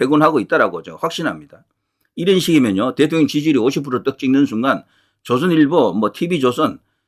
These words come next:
어, 종이신문까지도 전부 이재명 때리는 걸로, 그리고 대통령을 은근히, 에, 지원하는 쪽으로 선회할 것으로 저는 확신합니다. 어마어마한 힘입니다. 어, 우리나라는 어쨌거나 지금 그래도 이 여론 주도하는 힘은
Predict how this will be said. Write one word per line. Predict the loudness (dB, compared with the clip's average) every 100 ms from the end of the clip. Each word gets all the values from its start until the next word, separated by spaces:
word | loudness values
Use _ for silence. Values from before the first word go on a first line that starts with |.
| _
어, | -12 -8 -2
종이신문까지도 | 2 2 4 2 4 2 0 -4 -4
전부 | 0 0 2 0 0 -6 _ _
이재명 | -4 0 2 2
때리는 | 0 0 0 0
걸로, | -2 -6 -8 -10
그리고 | -4 -2
대통령을 | 0 0 0 0 0 -4
은근히, | -4 -2 0 -2 -2 -6 -10 _ _ -12
에, | -8 -8
지원하는 | 0 2 4 2 0
쪽으로 | -4 -2 -2 -2
선회할 | -4 0 2 2 -2
것으로 | -6 -10 -10
저는 | -8 -8 -10
확신합니다. | -12 -8 -10 -12 _ _ _ _ _ _ _
어마어마한 | 2 6 6 6 6 4
힘입니다. | 0 -2 -4 -8 -18 _ _ _ _ _ _ -16
어, | -8 -2
우리나라는 | 2 4 6 4 2 -2 -6
어쨌거나 | -2 0 2 2 2 0
지금 | -2 -2 0 -2
그래도 | -4 -2 0 0
이 | 0 0 2
여론 | 4 2
주도하는 | -2 0 4 4 4 2 0 -4 -6 -10
힘은 | -10 -6 -4 -2 -2